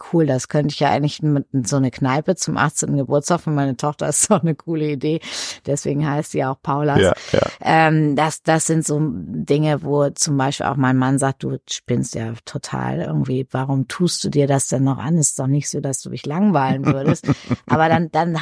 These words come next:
Speaker 1: habe ich so, auch so viel Spaß daran, sowas zu gestalten. Und ich finde auch Schenken so unglaublich schön und mit witzigen Ideen einfach Menschen glücklich machen. Das, äh, liebe ich und das finden nicht immer alle toll. Aber, ähm,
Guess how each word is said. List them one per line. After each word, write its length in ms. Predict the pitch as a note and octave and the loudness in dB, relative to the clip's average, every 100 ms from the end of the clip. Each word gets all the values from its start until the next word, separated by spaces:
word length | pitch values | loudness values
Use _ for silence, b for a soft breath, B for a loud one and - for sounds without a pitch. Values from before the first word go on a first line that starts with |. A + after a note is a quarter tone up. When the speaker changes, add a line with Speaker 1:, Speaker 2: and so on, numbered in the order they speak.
| - | -4
Speaker 1:
habe 140 | G3 | -2
ich 160 | G3+ - | -2 -2
so, 260 | F3+ F#3 F3+ C3 - | -4 -2 -2 -4 -2
auch 140 | E3+ | -2
so 160 | - F3+ | -2 -6
viel 180 | - F3 | -4 -6
Spaß 520 | - - A#2 A#3 - | -2 2 4 2 0
daran, 320 | F3+ E3+ F3 | 0 0 0
sowas 360 | F3 E3+ E3+ - | 0 0 0 -2
zu 120 | D#3+ | -4
gestalten. 640 | D#3+ - D#3 E3+ G3+ D#3+ | -4 0 2 2 2 -2
Und 120 | C3+ D3 | -6 -8
ich 140 | - | -10
finde 260 | - D#3+ C#3+ | -8 -2 -4
auch 140 | - | -4
Schenken 720 | - - F3 A3+ A#3+ - C3+ | -8 -6 2 4 4 2 -2
so 200 | B2+ C3+ | -2 -4
unglaublich 680 | - D3+ D3 C#3+ C#3 C3+ - | -4 -2 0 0 0 -4 -6
schön 460 | - D#3 D#3 F3 F3 | 0 2 2 2 2
und 440 | D3 D3 D3 - - | 2 2 2 -2 -2
mit 240 | D3 - | -2 0
witzigen 460 | D#3+ - F3 E3 A2+ | -4 0 0 0 0
Ideen 680 | B2+ C3 C#3 D#3+ E3+ E3+ | 0 0 0 2 2 2
einfach 580 | D3+ D3+ D3 D3 D3+ C#3+ | -2 -4 -4 0 -2 -2
Menschen 520 | D3 C#3+ D3 D3 E3 C#3+ | -4 0 0 -2 -2 0
glücklich 440 | D3 E3+ D3 - | 0 0 -4 -4
machen. 360 | C#3 C3+ - D#3+ | -6 -4 -4 -4
Das, 400 | - D3 - - C3 | -2 -2 -2 -4 -2
äh, 360 | C3 C#3 D#3 | 0 0 -2
liebe 360 | D3+ E3 F3+ F3+ | -2 2 4 4
ich 340 | E3 D#3 - | 2 0 0
und 140 | D3 C#3+ | -2 -2
das 180 | D3 | -4
finden 300 | - D#3+ B2+ | -4 -4 -2
nicht 120 | E3 C#3+ | -2 -2
immer 260 | D3 C3 | 0 0
alle 220 | D#3+ D#3 | 2 -2
toll. 380 | - D3 D#3+ F#3+ | 0 -2 0 -2
Aber, 380 | D3+ D3+ C#3+ D#3 - | -6 -6 -4 -4 -8
ähm, 260 | C#3 C#3 | -10 -10